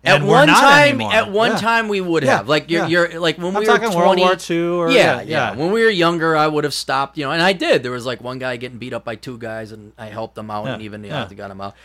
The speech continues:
Speaker 1: Now, fuck you. Just <laughs>
Speaker 2: Well, they're, well, they're,
Speaker 1: Fuck
Speaker 2: yeah.
Speaker 1: you.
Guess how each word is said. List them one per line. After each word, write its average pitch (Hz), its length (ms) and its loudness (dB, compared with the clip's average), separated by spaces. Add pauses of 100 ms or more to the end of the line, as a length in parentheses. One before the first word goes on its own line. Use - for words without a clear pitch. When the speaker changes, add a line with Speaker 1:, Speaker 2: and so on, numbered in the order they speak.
(180)
Speaker 1:
Now, 220 600 2
fuck 165 340 -10
you. 120 320 -12 (260)
Just - 440 -8
<laughs> - 100 -14
Speaker 2:
Well, 165 140 -2
they're, 170 200 -2
well, 165 320 -2
they're, 160 220 -4
Speaker 1:
Fuck 135 80 -10
Speaker 2:
yeah. 139 180 -4 (220)
Speaker 1:
you. 131 140 -14